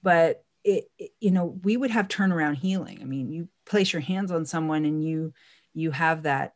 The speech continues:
uh, love frequency and you open up to the potential for healing,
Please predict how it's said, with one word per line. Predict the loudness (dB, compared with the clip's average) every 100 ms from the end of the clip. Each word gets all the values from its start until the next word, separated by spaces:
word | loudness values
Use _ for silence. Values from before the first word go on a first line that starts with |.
| -14
uh, | -14 -10
love | 0 2 2
frequency | -4 -8 -4 -6 -4 -4
and | -2
you | -2 -2
open | -4 -4 -6
up | -6 -8
to | -6 -4
the | -4 -8
potential | -10 -6 -2 -2 -2 -6
for | -8 -8 -6 -6 -8 -14 _ _
healing, | _ 2 4 2 0 -2